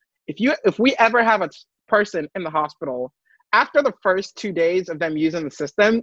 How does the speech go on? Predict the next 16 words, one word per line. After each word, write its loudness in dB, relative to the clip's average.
they're 6
like, 6
"Why 4
are 2
you 2
here?" -8
Because 2
it 4
becomes 2
so 4
obvious. 0
And -2
then 4
whenever 0
they 6
have 2